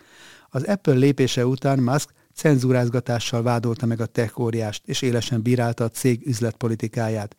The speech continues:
Többek között azt kifogásolta, hogy az App Store-ban, vagyis az alkalmazásboltban való vásárlás feláras.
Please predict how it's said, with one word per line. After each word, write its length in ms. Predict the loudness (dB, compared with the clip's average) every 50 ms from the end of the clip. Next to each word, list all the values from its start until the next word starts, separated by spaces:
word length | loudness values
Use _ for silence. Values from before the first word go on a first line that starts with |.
| _ -20 -20 -20 -20 -4 2
Többek 280 | 4 4 4 4 2
között 280 | 2 2 0 0 0 -2
azt 200 | -2 -2 -2 -2
kifogásolta, 920 | -2 -4 -2 0 0 2 2 2 2 2 2 0 0 0 2 2 2 2 0 _
hogy 160 | -2 -2 0
az 120 | 0 -2
App 180 | -4 -6 -4 -6
Store-ban, 580 | -6 0 0 2 2 2 4 2 2 2 0 _ _ -18 _
vagyis 260 | -8 -8 -8 -8 -8 -6
az 60 | -4
alkalmazásboltban 920 | -4 -2 -2 0 0 2 2 4 2 2 0 0 0 0 0 0 2 0 2
való 220 | 2 2 0 0
vásárlás 680 | 0 0 0 -2 -2 -4 -4 -2 0 0 -2 -2 -4 -8
feláras. 640 | -6 -4 -4 -2 -2 -4 -4 -6 -8 -10 -12 -16